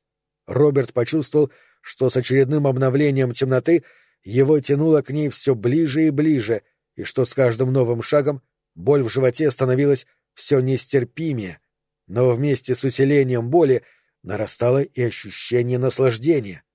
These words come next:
Источник того и другого находился, казалось, внутри этой темноты, хотя и сам Роберт ощущал себя теперь её частью. Ему казалось,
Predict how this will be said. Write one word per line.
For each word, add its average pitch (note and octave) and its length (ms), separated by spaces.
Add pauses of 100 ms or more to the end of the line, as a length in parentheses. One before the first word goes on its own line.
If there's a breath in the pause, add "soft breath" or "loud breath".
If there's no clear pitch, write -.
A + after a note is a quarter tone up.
(480)
Источник D3 720
того C#3+ 320
и C3+ 40
другого C3+ 440
находился, C#3 640
казалось, D3 500 (240)
внутри D#3 520
этой D3+ 280
темноты, C#3 680 (400)
хотя - 320
и A#2 100
сам C3 320
Роберт C3 380
ощущал B2+ 560
себя B2 240
теперь B2 340
её A#2+ 220
частью. G2+ 520 (480)
Ему B2 300
казалось, C#3 480